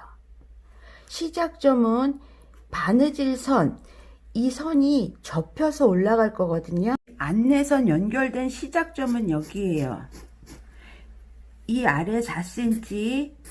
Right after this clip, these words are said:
일 센치, 얘는 이쪽으로 가서 접힐 거고요. 얘는 시접이에요. 패턴 모두 그린 다음에 확인할 곳이요.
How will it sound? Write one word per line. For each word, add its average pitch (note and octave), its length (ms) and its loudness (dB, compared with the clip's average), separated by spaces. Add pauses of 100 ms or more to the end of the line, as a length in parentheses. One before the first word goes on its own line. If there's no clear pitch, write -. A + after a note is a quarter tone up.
(280)
일 G#3+ 180 0
센치, A3 800 -4 (240)
얘는 A3 320 2
이쪽으로 C4+ 440 -2
가서 A3 320 -2 (180)
접힐 C4 440 -4
거고요. F#3 520 0 (140)
얘는 G3+ 260 2
시접이에요. A3 920 -4 (960)
패턴 F#4 380 -4
모두 A3+ 300 0
그린 C#4 300 2
다음에 A3+ 460 -2
확인할 D4+ 600 -4
곳이요. F#3 720 -4